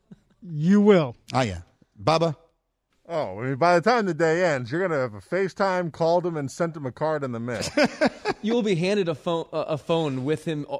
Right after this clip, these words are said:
Speaker 4: being dialed already. So
Speaker 2: Correct.
Speaker 4: it will be, essentially, the, the decision will be taken out of your hands.
Speaker 2: Okay. The
Speaker 1: Uh,
Speaker 2: correct, the
Speaker 1: but, I
Speaker 2: correct an-
Speaker 1: mean, you're out right now is he hasn't gotten back to you. So, like,
Speaker 4: Yeah.
Speaker 1: why are you going to reach out at this point?
Speaker 2: It is an issue.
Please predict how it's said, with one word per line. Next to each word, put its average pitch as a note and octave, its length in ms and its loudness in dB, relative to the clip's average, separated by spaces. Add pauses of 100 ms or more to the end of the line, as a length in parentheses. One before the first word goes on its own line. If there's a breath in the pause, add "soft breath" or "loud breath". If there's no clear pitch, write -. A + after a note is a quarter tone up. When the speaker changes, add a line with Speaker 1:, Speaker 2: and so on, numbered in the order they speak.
(120)
Speaker 4:
being E3 280 -2
dialed C#3 320 0
already. C3 420 0
So D3+ 160 0
Speaker 2:
Correct. C3+ 140 2
Speaker 4:
it - 20 -6
will D#3+ 80 -6
be, D#3+ 140 -2
essentially, G3 340 0
the, C#3+ 140 -2
the D3+ 120 -6
decision F#3 240 -4
will E3 60 -2
be C#3+ 80 -4
taken C#3+ 260 -4
out A#2+ 160 -4
of A2 120 -10
your G#2+ 120 -8
hands. F#2 280 -12
Speaker 2:
Okay. A#2 260 -4
The - 140 0
Speaker 1:
Uh, - 20 2
Speaker 2:
correct, F#3+ 320 2
the E3 80 0
Speaker 1:
but, - 80 -4 (140)
I A#3+ 80 8
Speaker 2:
correct B3 60 6
an- C#4 80 6
Speaker 1:
mean, B3 140 2
you're A3+ 200 2
out A#3 280 0
right G#3 200 4
now A#3+ 240 0
is F#3+ 100 0
he A3 120 0
hasn't A#3+ 200 2
gotten G3+ 220 2
back F#3+ 260 0
to F3 120 -4
you. C#3 120 -4
So, E3+ 160 -4
like, E3+ 240 2
Speaker 4:
Yeah. B2 220 -2
Speaker 1:
why F3+ 100 6
are A3+ 80 2
you G#3+ 180 2
going G3+ 320 4
to G#3 160 -2
reach F#3+ 300 -2
out G#3 220 2
at F3 120 0
this C#3 140 -8
point? C3 320 -12
Speaker 2:
It C#3 80 0
is G#3 140 4
an G3 100 2
issue. D3 300 0